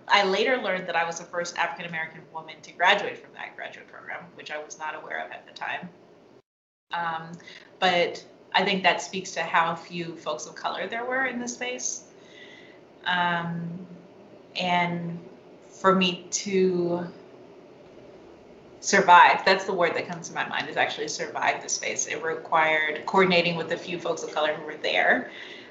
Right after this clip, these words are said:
um, other, like, students of color who were there. And I also had a mentor, um,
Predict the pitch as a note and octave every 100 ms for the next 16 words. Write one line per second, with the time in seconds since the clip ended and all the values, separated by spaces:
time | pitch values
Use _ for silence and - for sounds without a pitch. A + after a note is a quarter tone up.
0 | - D3+ D3+ E3+ E3+ D#3+ - C#3+ D3+ -
1 | D#3+ D3+ - D3+ D#3 D#3 D3+ D3+ D#3 D3+
2 | D3 F#3 F#3 F3 G3 G#3 G#3 G#3 F#3+ F3+
3 | F#3+ F#3 E3+ D#3+ D#3+ D#3+ A#3+ - - -
4 | - - - - D#3+ D#3+